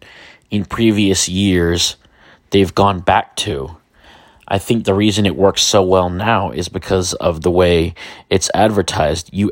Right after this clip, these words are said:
you, you had Kendrick Lamar advertised. You had Eminem advertised. You had Snoop Dogg advertised. You had all these artists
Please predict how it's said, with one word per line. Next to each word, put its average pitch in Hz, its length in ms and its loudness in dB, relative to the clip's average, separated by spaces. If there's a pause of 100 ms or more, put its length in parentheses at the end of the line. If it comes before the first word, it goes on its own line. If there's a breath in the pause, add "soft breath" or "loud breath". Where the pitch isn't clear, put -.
you, 104 320 -4
you 107 160 0
had 127 380 2
Kendrick 95 420 0
Lamar 87 340 2
advertised. 78 600 -4
You 104 140 -6
had 117 360 0
Eminem 90 440 -4
advertised. 80 600 -8 (360 loud breath)
You 104 120 -2
had 120 300 2
Snoop 95 400 -4
Dogg 87 220 0
advertised. 82 640 -4
You 98 80 0
had 92 160 2
all 87 200 2
these 98 220 -4
artists 101 600 0